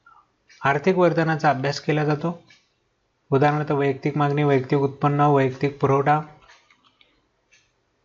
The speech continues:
दोन, विभाजन पद्धत.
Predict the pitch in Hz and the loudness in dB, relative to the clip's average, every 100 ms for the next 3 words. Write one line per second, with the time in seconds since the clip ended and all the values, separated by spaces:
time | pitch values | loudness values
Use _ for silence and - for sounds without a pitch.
0 | - 147 147 147 - _ _ _ _ _ | -2 2 2 0 -10 _ _ _ _ _
1 | _ _ _ - _ _ - - 135 139 | _ _ _ -20 _ _ -18 -6 0 2
2 | 143 160 151 160 143 | 2 2 0 -2 -2